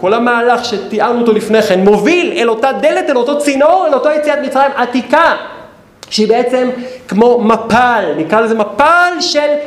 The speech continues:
חירות שנמצא וזורם כל הזמן. כל הזמן יש זמנים, זמן אחד בשנה שאתה יכול להגיע לשם, להתחבר אליו, לצעוד פנימה ולהיות בפנים. בשביל זה נתנו לך את המהלך של ליל הסדר,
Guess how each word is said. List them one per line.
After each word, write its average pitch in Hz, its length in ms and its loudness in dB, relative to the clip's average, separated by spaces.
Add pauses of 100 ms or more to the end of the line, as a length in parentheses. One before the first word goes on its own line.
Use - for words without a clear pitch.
חירות 330 600 0 (240)
שנמצא 233 760 0
וזורם 240 400 0 (100)
כל 262 180 4
הזמן. 233 420 -2
כל 247 160 2
הזמן 277 420 0 (420)
יש 233 120 -2
זמנים, 240 340 -4 (220)
זמן 240 240 -2
אחד 240 200 -2
בשנה 214 320 0 (260)
שאתה 180 280 0
יכול 185 240 0
להגיע 180 300 0
לשם, 254 300 -2 (220)
להתחבר 185 480 0
אליו, 202 260 0 (320)
לצעוד 262 420 -2 (100)
פנימה 214 360 2 (200)
ולהיות 165 220 0
בפנים. 269 520 -4 (160)
בשביל 180 200 -10
זה 220 120 -2
נתנו 190 180 -4
לך 185 140 -8
את 180 180 -4 (500)
המהלך 143 360 -4
של 185 120 -8
ליל 185 100 -4
הסדר, 190 400 -8